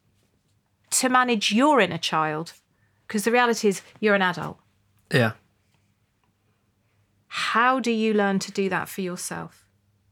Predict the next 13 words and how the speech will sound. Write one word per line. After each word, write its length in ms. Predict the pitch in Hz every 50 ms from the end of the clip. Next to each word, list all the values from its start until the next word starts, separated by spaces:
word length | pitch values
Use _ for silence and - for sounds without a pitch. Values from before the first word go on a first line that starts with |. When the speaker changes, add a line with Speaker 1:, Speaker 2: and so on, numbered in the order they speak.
| _ _ _ _ _ _ _ _ _ _ _ _ _ _ _ _ _ _ _ _ _ _ _ _ _ _ _ _ _ _ _ _ _ _ _ _ _ _ _ _ -
Speaker 2:
That's 160 | - 160 156
a 40 | 120
big 220 | 107 123 117 104 -
question. 480 | - 117 110 - - - - - 127 - _ _ -
Speaker 1:
Well, 140 | 202 185 - _ -
that's 260 | 220 214 - - -
the 100 | - 208
question 340 | - 208 185 - - - 185
we 80 | 185 180
have 180 | 190 180 180 -
to 140 | - 190
answer. 460 | 180 170 170 165 - - - 175 170 170 _ _ - - - _
So 100 | - -